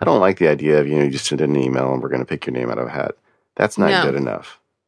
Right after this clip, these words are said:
Speaker 2: We, we make them work for it.
Speaker 1: Yeah, so we decided that if you want an S thirteen hundred, you need to get out your pencil and write some haiku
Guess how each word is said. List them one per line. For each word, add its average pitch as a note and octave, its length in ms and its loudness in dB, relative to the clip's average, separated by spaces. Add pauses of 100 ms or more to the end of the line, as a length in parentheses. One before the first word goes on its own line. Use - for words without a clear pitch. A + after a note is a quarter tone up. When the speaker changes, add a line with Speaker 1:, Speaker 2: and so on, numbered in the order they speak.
Speaker 2:
We, F#3 160 0
we F#3+ 160 -2
make F3+ 240 -2
them E3+ 140 -4
work D3 180 -6
for - 200 -8
it. - 200 -10
Speaker 1:
Yeah, D2+ 160 2
so F2+ 180 0
we G#2+ 140 2
decided D2+ 500 0
that C2 160 0
if C2+ 100 -4
you E2+ 140 0
want G#2 240 2
an E2+ 100 4
S D#2 160 0
thirteen C2+ 360 -2
hundred, B1 400 -4 (480)
you E2+ 140 2
need E2+ 240 6
to C#2 300 0
get C2+ 180 2
out C#2+ 160 4
your C#2 100 -2
pencil C2+ 440 -2
and C#2+ 120 0
write A#1+ 220 0
some C2 140 -2
haiku B1 600 -2